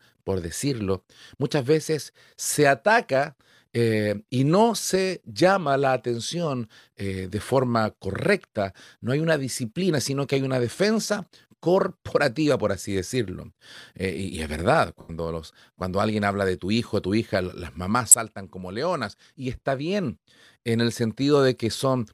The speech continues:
protectoras, y los padres también, pero no se puede defender las faltas de respeto, las actitudes soberbias, no se puede avalar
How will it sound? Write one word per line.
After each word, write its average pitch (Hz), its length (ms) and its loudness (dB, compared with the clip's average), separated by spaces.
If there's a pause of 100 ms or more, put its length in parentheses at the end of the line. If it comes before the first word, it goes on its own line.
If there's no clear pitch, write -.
protectoras, 123 840 2 (100)
y 110 100 0
los 110 140 2
padres 117 540 0 (100)
también, 110 640 2 (480)
pero 113 400 0 (320)
no 113 440 0
se - 260 -4
puede 110 460 -2
defender 95 840 -6 (1500)
las 95 320 -2
faltas 117 600 -4
de 104 120 0
respeto, 110 720 -4 (1200)
las - 100 -4
actitudes 113 800 0
soberbias, 104 840 -4 (720)
no - 80 -6
se 123 160 2
puede 127 440 0
avalar 110 760 2